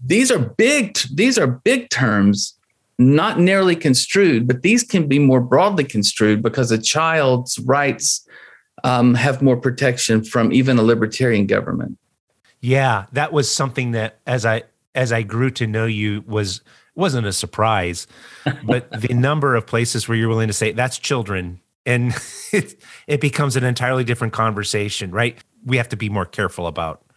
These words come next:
Speaker 2: what harms children experience because they are developing.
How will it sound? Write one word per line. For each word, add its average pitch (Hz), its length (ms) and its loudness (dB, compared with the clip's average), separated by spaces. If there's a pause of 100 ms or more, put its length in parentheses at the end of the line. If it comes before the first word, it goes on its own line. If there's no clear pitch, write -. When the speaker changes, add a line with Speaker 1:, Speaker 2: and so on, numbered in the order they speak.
(380)
Speaker 2:
what 117 220 -2
harms 107 420 -2
children 95 400 -6
experience 85 960 -8 (920)
because 104 400 -4
they 104 120 -2
are 95 80 -2
developing. 92 680 -6